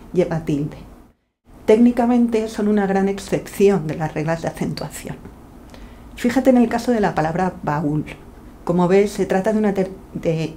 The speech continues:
una palabra aguda terminada en L. Al terminar en L, no debería llevar tilde, porque si recuerdas, las agudas solo se acentúan si terminan en vocal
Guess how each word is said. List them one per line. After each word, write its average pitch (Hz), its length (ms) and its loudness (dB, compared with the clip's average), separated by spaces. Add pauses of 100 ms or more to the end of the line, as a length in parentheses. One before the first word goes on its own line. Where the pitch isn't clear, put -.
una 180 240 -2
palabra 185 400 0
aguda 196 460 0
terminada 160 540 -2
en 151 140 -2
L. 147 280 -2 (580)
Al 165 160 -4
terminar 170 500 0
en 190 160 2
L, 190 360 2 (340)
no 180 120 -2
debería 180 420 2
llevar 151 280 -4 (100)
tilde, 208 460 0 (180)
porque - 240 -10
si - 140 -12
recuerdas, 190 680 2 (380)
las 180 200 -2
agudas 196 400 4
solo 190 200 0
se 196 120 -6
acentúan 196 640 0
si 196 140 -6
terminan 156 460 -4
en 175 140 0
vocal 165 420 -2